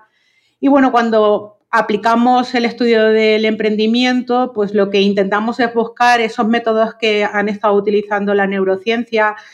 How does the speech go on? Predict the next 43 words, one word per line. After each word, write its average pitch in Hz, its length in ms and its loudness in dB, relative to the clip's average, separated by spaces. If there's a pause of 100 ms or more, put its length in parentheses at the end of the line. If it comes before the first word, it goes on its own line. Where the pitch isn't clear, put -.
(140)
pues 180 180 -2
tanto 196 260 0
en 196 80 4
la 190 120 2
parte 208 340 0
de 202 120 2
la 190 260 2
neurofisiología 190 1300 -2
o 180 260 0
la 170 260 -4
neurociencia 175 640 -6
cognitiva 202 720 -4 (360)
o 185 200 2
la 180 160 2
parte 202 340 2
de 196 300 4
la 180 100 0
genética 214 560 -2
incluso, 247 580 0 (280)
eh, 190 420 2
todos 262 320 2
esos 220 440 -2
métodos 214 600 0
unidos 208 400 0
a 208 60 0
las 196 140 -2
ciencias 202 360 -2
de 202 80 -2
la 202 140 0
conducta, 240 640 0
pues 196 200 -6
es 202 120 -2
lo 214 100 0
que 214 120 -2
conformarían 202 640 -2
ese 208 200 -6
campo 190 280 -2
de 190 80 0
estudio 202 340 -2
del 185 180 0
neuro-, 185 460 -2
del 190 260 -2
neuroemprendimiento. 165 920 -8